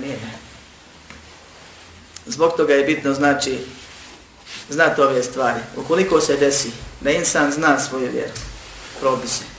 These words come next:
pa mu neko dođe i kaže: „Nije to haram, to je halal”, ili „Nije to halal, to je haram”, pa on to prihvati i nakon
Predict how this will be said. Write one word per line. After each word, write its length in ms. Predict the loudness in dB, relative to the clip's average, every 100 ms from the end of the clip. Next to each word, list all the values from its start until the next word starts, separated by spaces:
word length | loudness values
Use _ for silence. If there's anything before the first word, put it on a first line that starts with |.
| -20 -20 -20 -20 -20 -20 -20 -14 -8 -6 -6 -4
pa 100 | 0
mu 120 | 2 2
neko 280 | 2 2
dođe 340 | 4 4 6 4
i 80 | 6
kaže: 340 | 4 6 4
„Nije 260 | 4 2 2
to 120 | 0
haram, 360 | 2 4 2 2
to 80 | 0
je 80 |
halal”, 340 | 2 0 -2 -6 -14 -20 -20 -20 -14
ili 180 | -6 -2
„Nije 200 | -2 0
to 100 | 0
halal, 380 | 2 2 2 2
to 80 |
je 80 | -2
haram”, 360 | -2 -4 -6 -10 -18 -20 -20 -20 -20 -20 -20 -20 -20 -20 -20 -20 -20 -20 -20 -20 -6
pa 140 | -2
on 200 | -2 -4 0
to 160 | 0
prihvati 500 | 2 -2 -6 -12 -14 -18 -20 -20 -20 -20 -20 -20 -4
i 60 | 2
nakon 300 | 2 2